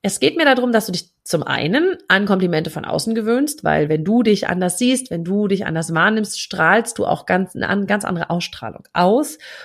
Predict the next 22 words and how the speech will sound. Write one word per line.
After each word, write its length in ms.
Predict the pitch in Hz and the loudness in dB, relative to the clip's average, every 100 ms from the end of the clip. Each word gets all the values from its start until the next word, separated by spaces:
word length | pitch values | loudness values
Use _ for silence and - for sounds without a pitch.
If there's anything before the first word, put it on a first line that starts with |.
| - | -8
und 140 | - 180 | -4 4
wirst 340 | 208 214 208 | 4 4 -2
sicherlich 420 | 233 330 277 240 | -2 4 2 4
auch 100 | 208 | 0
häufiger 340 | 175 170 170 165 | 0 -2 -2 -4
mal 160 | 156 | -4
von 160 | 151 180 | -2 -2
dem 140 | 165 | 0
einen 160 | 160 160 | -2 -2
oder 200 | 156 - | -2 -2
anderen, 380 | 156 160 156 156 - - _ _ _ | -2 -2 -4 -6 -12 -20 _ _ _
ähm, 560 | 180 170 160 165 165 _ _ | 0 2 2 -2 -6 _ _
eine 140 | 202 | 4
Rückmeldung 400 | 233 269 226 202 | 6 6 4 4
bekommen, 480 | 180 - 190 180 180 | -2 0 2 2 2
dass 180 | 165 - | -2 -2
du 440 | 180 185 185 - - - | -2 -2 -2 -4 -10 -8
toll 200 | - 269 | -2 0
strahlst, 680 | 277 - 151 156 175 170 - | -2 -2 2 6 6 4 -6
dass 80 | - | -4
du 180 | 233 | -2
anders 580 | 220 - - 233 - - | 0 0 0 -4 -6 -12